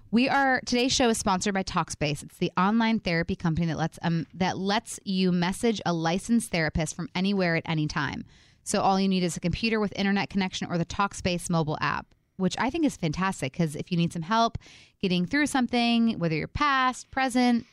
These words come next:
to help improve your mental health, this is really cool. I love that. Um,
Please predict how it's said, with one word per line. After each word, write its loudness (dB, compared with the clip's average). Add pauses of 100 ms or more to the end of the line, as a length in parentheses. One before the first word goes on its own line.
(200)
to 0
help 0
improve 0
your 2
mental 0
health, 2 (320)
this -4
is -8
really 0
cool. -4
I -2
love -2
that. -4 (440)
Um, 2